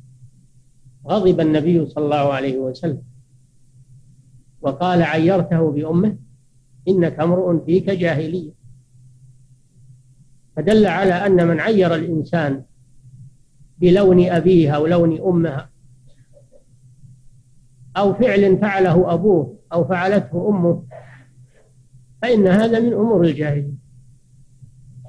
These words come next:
فلا يجوز مثل هذا الأمر. "عيرته بأمه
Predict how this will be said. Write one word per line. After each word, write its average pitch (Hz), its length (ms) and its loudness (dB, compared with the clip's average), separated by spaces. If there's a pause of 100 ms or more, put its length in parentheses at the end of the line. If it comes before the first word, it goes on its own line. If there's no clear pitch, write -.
(1400)
فلا 208 200 0
يجوز 160 460 2 (420)
مثل 151 260 -4
هذا 135 220 -4
الأمر. 131 260 -12 (1600)
"عيرته 151 640 0
بأمه 170 500 -2